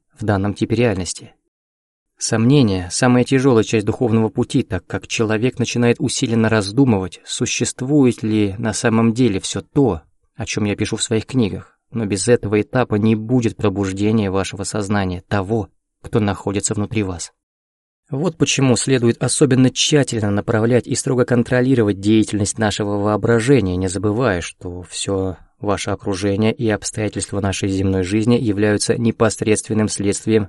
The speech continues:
наших собственных ожиданий. Любая наша осознанная мысль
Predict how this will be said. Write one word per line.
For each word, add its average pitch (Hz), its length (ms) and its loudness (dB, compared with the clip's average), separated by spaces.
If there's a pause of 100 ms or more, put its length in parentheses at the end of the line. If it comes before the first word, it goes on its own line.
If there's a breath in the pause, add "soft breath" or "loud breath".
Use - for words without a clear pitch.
(160)
наших 101 500 -2
собственных - 580 -4
ожиданий. 101 580 -2 (600)
Любая 120 540 6
наша 120 340 4
осознанная 113 720 2
мысль 113 500 2